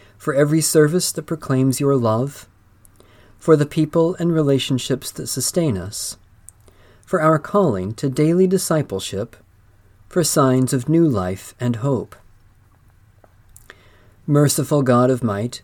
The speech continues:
renew this weary world, heal the hurts of all your children, and bring about your peace for all, in Christ Jesus, the living Lord. Especially we pray for the Church of Jesus Christ in every land,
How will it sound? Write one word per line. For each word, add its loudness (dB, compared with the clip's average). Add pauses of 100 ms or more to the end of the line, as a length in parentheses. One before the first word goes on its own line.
renew 6
this 0
weary 4
world, -2 (280)
heal 4
the 2
hurts -2
of -6
all 0
your 0
children, -4 (320)
and 0
bring 2
about 2
your 2
peace -4
for -4
all, -2
in -2
Christ -4
Jesus, -4 (140)
the 2
living -2
Lord. -2 (920)
Especially 0
we 0
pray 2
for -4
the 0
Church -4
of -4
Jesus -4
Christ -4
in -2
every 0
land, -4